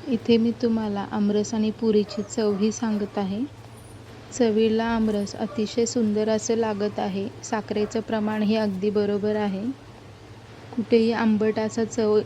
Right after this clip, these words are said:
अजिबात येत नाही. वेलचीचे दाणे घातल्यामुळे वेलचीच्या दाण्याचीही चव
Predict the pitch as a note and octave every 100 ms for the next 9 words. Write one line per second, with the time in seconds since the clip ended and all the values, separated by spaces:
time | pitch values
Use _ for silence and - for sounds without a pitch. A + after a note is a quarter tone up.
0 | - G#3+ G#3 A3 G#3+ G#3+ G#3+ G#3 - G#3+
1 | G3+ G3+ - - G#3 A3+ G#3 F#3 G#3+ A3+
2 | G#3+ G#3+ G#3 G#3 A3+ G#3+ G#3+ G#3+ G#3+ G3+
3 | G3 G#3 G3 F#3 G#3+ A3 G#3+ G#3 G3 G3
4 | A3 G#3+ - G#3